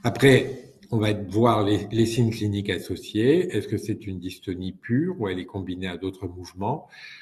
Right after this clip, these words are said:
On gardera l'idée d'une dystonie isolée quand il n'y a que du tremblement associé. Par contre, on parlera de dystonie combinée s'il y a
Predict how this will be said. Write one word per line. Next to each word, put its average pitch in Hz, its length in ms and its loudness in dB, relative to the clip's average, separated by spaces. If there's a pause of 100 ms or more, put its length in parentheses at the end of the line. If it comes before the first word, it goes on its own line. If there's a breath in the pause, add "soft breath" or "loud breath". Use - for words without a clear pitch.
(140 loud breath)
On 117 260 0
gardera 147 480 2
l'idée 117 380 4
d'une 104 220 -4
dystonie 110 560 -2
isolée 113 480 2
quand 117 120 -6
il 107 180 -4
n'y 113 80 -2
a - 20 -10
que - 140 0
du 131 200 0
tremblement 104 480 -4
associé. - 520 -12 (920 loud breath)
Par - 160 -8
contre, 117 320 -4
on 101 60 -4
parlera 95 280 -4
de 92 120 -6
dystonie 101 800 -6 (240)
combinée 98 540 -2
s'il 90 360 -10
y 90 120 -8
a 117 280 -2